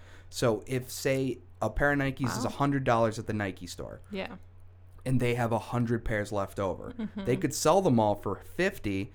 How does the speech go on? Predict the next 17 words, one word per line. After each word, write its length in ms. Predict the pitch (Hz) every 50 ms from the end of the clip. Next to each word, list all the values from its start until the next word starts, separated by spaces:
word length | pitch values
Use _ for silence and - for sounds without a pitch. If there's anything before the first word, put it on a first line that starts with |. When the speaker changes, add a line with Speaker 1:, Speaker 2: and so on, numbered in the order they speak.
| - - -
Speaker 1:
but 120 | - 117
then 160 | 120 123 120
why 180 | 117 120 120 120
would 160 | 120 123 120
you 80 | 120 110
buy 220 | 110 113 113 110
them 100 | 110 110
at 100 | 107 104
a 60 | 101
hundred 360 | 92 - - 135 131 123 110 104
if 100 | 98 -
they're 100 | 113 95
just 140 | 101 -
gonna 100 | - 110
be 100 | 101 101
fifty 320 | 95 - - 107 - - 101
later? 400 | 98 107 110 107 95 - -